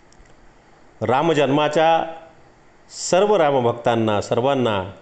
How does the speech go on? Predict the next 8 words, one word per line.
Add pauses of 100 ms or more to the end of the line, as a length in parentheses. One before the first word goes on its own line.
(800)
खूप
खूप
शुभेच्छा. (1600)
आज
रामनवमीच्या
निमित्तानं (1000)
मी
माझ्या